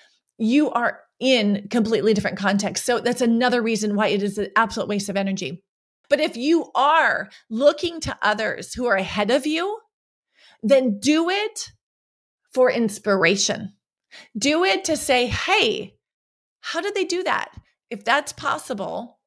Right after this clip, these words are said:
if they can do it, then maybe I can do it," right? So if you are going to look at where other people are in a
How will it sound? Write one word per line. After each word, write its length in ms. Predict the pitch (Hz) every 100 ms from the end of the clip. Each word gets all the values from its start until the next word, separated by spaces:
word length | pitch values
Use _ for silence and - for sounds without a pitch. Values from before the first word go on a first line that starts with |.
| -
if 120 | 208
they 240 | 202 294 320
can 220 | 339 240
do 180 | 208 175
it, 240 | 202 - _ _ -
then 160 | 247 247
maybe 200 | 262 240
I 140 | 247
can 160 | 233 190
do 140 | -
it," 240 | 78 - - _ _ -
right? 320 | 226 269 - - -
So 260 | - 285 247
if 160 | - -
you 200 | 262 -
are 260 | - 247 311
going 360 | 302 285 247 -
to 480 | - 240 220 214 214
look 380 | 214 262 320 311
at 180 | 214
where 320 | 214 226 - -
other 300 | 240 277 277
people 440 | - 240 220 220
are 320 | 196 185 196 202
in 360 | 220 208 202 - _ _
a 100 | 214